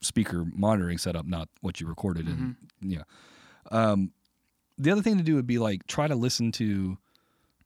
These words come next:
Speaker 1: well, I guess this would be a, you know, li-, listen to stuff on headphones too.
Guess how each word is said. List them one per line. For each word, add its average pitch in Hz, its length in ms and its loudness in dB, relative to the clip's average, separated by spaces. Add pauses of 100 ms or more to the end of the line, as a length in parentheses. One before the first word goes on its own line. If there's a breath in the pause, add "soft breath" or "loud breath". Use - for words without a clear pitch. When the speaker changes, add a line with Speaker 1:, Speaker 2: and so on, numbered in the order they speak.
(640)
Speaker 1:
well, 135 120 4
I 123 100 6
guess 120 200 0
this 117 180 -4
would 90 80 -4
be 87 100 -2
a, 85 100 -6 (760)
you 147 100 -2
know, 101 60 -4
li-, 170 200 2
listen 170 280 0
to 117 40 0
stuff - 200 0
on 87 80 -2
headphones 78 440 -10
too. 71 240 -8